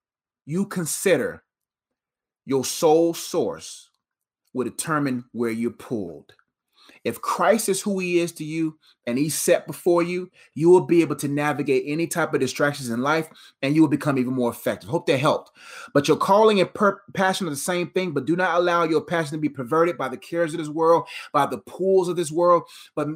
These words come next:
purify your life, purify your environment so that your passions can be pure. And you do that by recognizing your position in God and understand that through that you have the peace to be postured in a way that life is about flowing with him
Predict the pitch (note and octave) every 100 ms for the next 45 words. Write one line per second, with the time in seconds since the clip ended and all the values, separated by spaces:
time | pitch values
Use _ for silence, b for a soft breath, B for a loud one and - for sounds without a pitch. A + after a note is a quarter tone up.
0 | - D3+ - A3+ A#3 A3 - F#3 E3+ E3+
1 | D#3+ E3 C3 - - A#3 A#3 - F#3+ F3+
2 | E3 C3+ B2 E3+ E3+ C3 A#2+ B B F3
3 | D#3 D3+ - - G3 G#3 F3 D3 C#3 C3+
4 | - - A#2+ A#2 B B D3 D3 D3 C#3
5 | A#3 A3 E3+ D#3 B2 A#2 E3+ G3+ F#3+ F#3
6 | F3+ F#3+ F#3 F3+ F3 F#3 F3+ - - -
7 | B B - C3 E3+ F3 E3 F3 D#3+ D3
8 | B2+ - G#3+ A#3+ F#3+ D3+ D#3 D#3 C#3+ B2+
9 | - - G#3 C#3+ C3+ C#3 C#3 - B3 B3
10 | - B2 G#2+ B B D#3+ D#3 D3+ E3 E3
11 | D3 C3 D3+ E3+ G3+ - D3+ A#3+ A#2+ -
12 | - - A3+ B3 A3 D#3+ D3+ C3 A2+